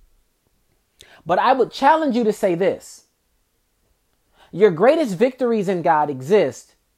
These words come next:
when you maintain your consistency. When you maintain your position as God's very own, your prayer changes.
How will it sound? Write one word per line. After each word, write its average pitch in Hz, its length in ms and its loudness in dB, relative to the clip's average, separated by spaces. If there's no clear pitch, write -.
when 170 220 -4
you 190 120 0
maintain 190 520 -4
your 175 160 -2
consistency. 147 800 -10
When 165 220 -2
you 240 160 0
maintain 254 580 -4
your 226 140 2
position 175 720 -2
as 165 260 0
God's 180 380 4
very 170 380 0
own, 113 380 -4
your 202 160 4
prayer 302 420 0
changes. 190 800 -8